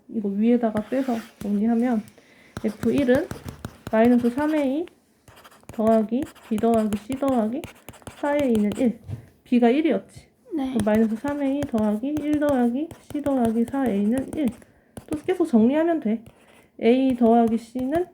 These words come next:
Speaker 1: 영이지. 그러면 여기 C 더하기 사 에이가 육이니까 C는 마이너스 A니까 마이너스 A 더하기 사 에이는 삼 에이가 육. 그럼 A는 이.
Speaker 2: 음.
Speaker 1: 그럼 C는 마이너스 이. 그러면 A, B, C 다 이제 구했지.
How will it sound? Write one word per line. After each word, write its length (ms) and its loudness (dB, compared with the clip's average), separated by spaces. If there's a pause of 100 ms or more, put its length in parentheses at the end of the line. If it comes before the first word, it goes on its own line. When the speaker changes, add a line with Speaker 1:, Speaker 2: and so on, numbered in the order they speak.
(140)
Speaker 1:
영이지. 540 2 (720)
그러면 600 4 (460)
여기 220 -4 (480)
C 220 -6
더하기 800 2
사 280 0
에이가 360 2
육이니까 760 2 (440)
C는 300 0
마이너스 460 2
A니까 680 -2 (460)
마이너스 440 2
A 180 4
더하기 280 2
사 200 -2
에이는 420 0
삼 240 -4
에이가 340 2
육. 140 -4 (200)
그럼 140 -8
A는 460 2
이. 140 -2 (340)
Speaker 2:
음. 260 -6
Speaker 1:
그럼 120 -4
C는 400 -2
마이너스 480 0
이. 100 -4 (640)
그러면 300 4
A, 160 6
B, 60 2
C 160 -12
다 200 -6
이제 160 -6
구했지. 500 -10